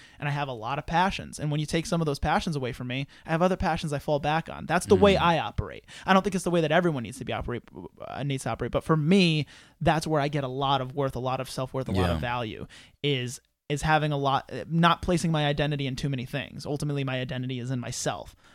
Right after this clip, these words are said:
Speaker 1: But as far as success, just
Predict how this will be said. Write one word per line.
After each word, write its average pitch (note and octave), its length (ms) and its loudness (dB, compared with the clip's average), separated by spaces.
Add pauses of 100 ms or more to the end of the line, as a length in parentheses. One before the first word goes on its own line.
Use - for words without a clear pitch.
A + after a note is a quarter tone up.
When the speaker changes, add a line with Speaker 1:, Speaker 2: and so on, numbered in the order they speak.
(280)
Speaker 1:
But D#3 260 4 (120)
as D#3+ 100 -6
far F3+ 160 6
as E3 120 2
success, - 680 0 (440)
just - 240 0